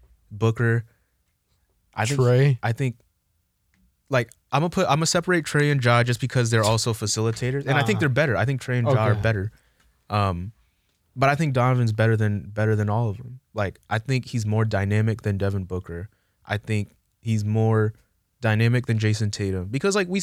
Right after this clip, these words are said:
Speaker 1: we saw Jason Tatum when, when teams highlighted and pinpointed, uh, pressure on him defensively. Um, I, I think he's better than B I. Like, I think he's better than the wings 'cause, like,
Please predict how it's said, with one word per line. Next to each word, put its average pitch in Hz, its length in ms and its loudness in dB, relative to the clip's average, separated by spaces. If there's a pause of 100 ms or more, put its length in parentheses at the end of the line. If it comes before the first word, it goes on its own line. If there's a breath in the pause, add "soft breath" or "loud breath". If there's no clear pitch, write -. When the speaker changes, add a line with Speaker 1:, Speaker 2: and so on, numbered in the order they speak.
Speaker 1:
we 175 120 -6
saw 208 220 0
Jason 127 340 -2
Tatum 98 420 0
when, 104 380 -2
when 107 240 -6
teams 110 360 -6
highlighted 104 440 -2
and 95 120 -6
pinpointed, 98 600 -6
uh, 95 140 -8
pressure - 340 -10
on 92 120 -8
him 87 60 -10
defensively. 101 600 -14 (640)
Um, 95 380 -2
I, 104 200 -6
I 110 100 0
think 127 220 -4
he's 120 140 -2
better 113 240 2
than 107 160 0
B 104 240 0
I. 95 320 -2 (200)
Like, - 140 -16
I 117 60 -6
think 170 120 -4
he's 170 100 -4
better 143 200 0
than 143 120 0
the 135 80 0
wings 135 340 2
'cause, 117 280 -2
like, 113 260 0